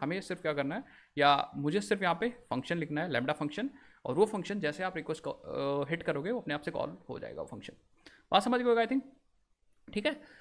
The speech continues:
तो अब अगर मैं बोलूँ कि अच्छा आप क्या करिए,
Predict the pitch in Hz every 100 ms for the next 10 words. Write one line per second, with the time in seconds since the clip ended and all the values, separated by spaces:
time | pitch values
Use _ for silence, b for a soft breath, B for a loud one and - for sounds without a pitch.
0 | B _ 311 294 - 277 320 - - 254
1 | 285 262 240 254 285 254 - - 208 262
2 | 254 226 185